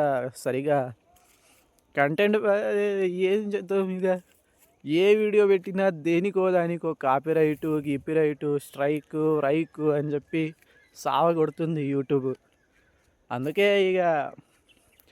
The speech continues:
ఆ ఈ క్లిప్ కాకుండా సీదా ఫేస్ క్యామే చేద్దాం, ఇలా వ్లాగులు, గీగులు, లాగులు లాంటివి చేద్దామని ఫిక్స్ అయినా. ఈ YouTube అంతా మనం ఏగలేమండి.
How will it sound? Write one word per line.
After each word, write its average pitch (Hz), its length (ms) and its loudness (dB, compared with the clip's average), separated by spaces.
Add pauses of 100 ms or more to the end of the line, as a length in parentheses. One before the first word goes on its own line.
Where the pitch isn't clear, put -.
(300)
ఆ 143 180 2
ఈ 170 180 0
క్లిప్ 170 400 -6
కాకుండా 165 420 2
సీదా 156 500 2 (100)
ఫేస్ 147 260 -4
క్యామే 156 420 -4
చేద్దాం, 143 420 -4 (500)
ఇలా 139 300 0
వ్లాగులు, 151 480 0
గీగులు, 151 640 0 (260)
లాగులు 156 440 -2
లాంటివి 147 500 -4
చేద్దామని 147 600 -4 (100)
ఫిక్స్ - 240 -10
అయినా. 135 220 -4 (1900)
ఈ 196 100 -8 (380)
YouTube 160 380 -2
అంతా 165 220 -2
మనం 147 220 -2
ఏగలేమండి. 131 760 -2